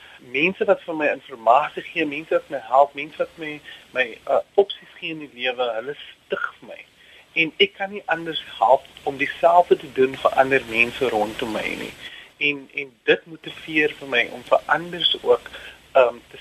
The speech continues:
sien dat hulle 'n beter lewe kan hê. En hoe nader aan my hart as my eie broer, as my eie, ehm, bloedbroer, om te sien hoe ek vir hom 'n beter lewe kan gee. En dit inspireer vir my en dit maak vir my goed laat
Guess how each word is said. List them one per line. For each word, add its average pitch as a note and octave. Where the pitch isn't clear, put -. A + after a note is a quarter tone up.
sien D3+
dat C#3
hulle B2+
'n -
beter A#2
lewe G#2+
kan A#2
hê. G2+
En D3
hoe D#3+
nader B2+
aan C3+
my B2+
hart B2+
as -
my C3+
eie C#3
broer, B2+
as -
my B2
eie, C3
ehm, A2+
bloedbroer, B2+
om B2
te A#2+
sien C3
hoe A#2+
ek -
vir A2+
hom C3+
'n C#3+
beter A#2
lewe G#2+
kan A2+
gee. -
En D3+
dit D#3
inspireer A#2+
vir B2
my A#2
en D#3
dit E3
maak D3
vir G3+
my G3+
goed -
laat E3